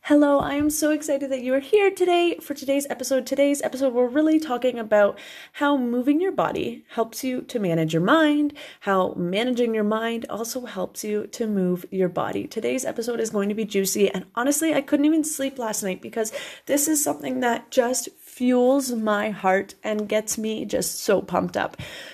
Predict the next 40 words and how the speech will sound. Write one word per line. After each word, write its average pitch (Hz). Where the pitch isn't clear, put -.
So 262
just, 269
I'm 226
gonna 240
start 247
with 226
a -
disclaimer 214
that 202
I'm 220
not 311
a 339
nutritionist. 226
I'm 208
not 240
this 247
fitness 226
expert. 202
I'm 208
just 254
a 262
mama 160
who's 226
experienced 226
two 269
completely 247
different 214
fitness 214
mindsets. 190
And 220
the 220
one 196
that 226
I 233
have 180
right 185
now 165
has 180
served 185
me 185